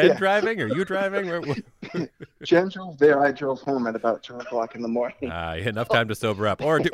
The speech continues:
Speaker 1: did you bring the White Claws with you?
Speaker 2: Yes. Yeah, I, I snuck,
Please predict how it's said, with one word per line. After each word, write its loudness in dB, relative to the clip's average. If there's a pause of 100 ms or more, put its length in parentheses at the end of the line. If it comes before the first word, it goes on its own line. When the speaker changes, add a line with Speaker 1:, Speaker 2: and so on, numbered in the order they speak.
Speaker 1:
did 4
you -2
bring 0
the -2
White -2
Claws 0
with -2
you? -6 (720)
Speaker 2:
Yes. 6
Yeah, -2
I, -8 (140)
I -10
snuck, -18